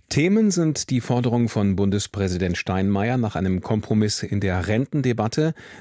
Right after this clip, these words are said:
sowie die Handball-Weltmeisterschaft der Frauen.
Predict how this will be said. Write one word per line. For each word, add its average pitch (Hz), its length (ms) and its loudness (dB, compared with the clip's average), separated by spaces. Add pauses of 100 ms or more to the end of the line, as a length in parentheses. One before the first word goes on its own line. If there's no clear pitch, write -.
(120)
sowie 127 320 2
die 123 220 2
Handball-Weltmeisterschaft 95 1400 0
der 120 100 -2
Frauen. - 440 -10